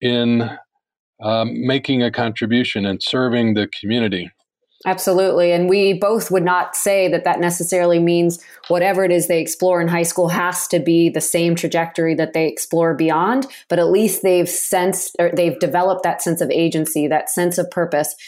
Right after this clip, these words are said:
Speaker 2: and know that they can make an immediate contribution. So they might not be parallel tracks <laughs> once they go on,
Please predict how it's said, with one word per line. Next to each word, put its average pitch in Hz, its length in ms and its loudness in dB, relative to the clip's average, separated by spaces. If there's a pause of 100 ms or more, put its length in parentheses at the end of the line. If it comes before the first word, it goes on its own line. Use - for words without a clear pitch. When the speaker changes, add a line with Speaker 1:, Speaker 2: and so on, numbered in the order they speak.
(240)
Speaker 2:
and 170 200 4
know 185 200 4
that 175 160 2
they 156 240 -2
can 190 460 0
make 160 180 0
an 156 80 -2
immediate 156 480 0
contribution. 143 800 -4 (300)
So 165 200 0
they 165 120 0
might 185 200 0
not 180 220 0
be 175 120 2
parallel 185 600 0
tracks 262 440 -2
<laughs> - 20 -4
once 170 260 0
they 170 120 2
go 170 200 0
on, 202 500 0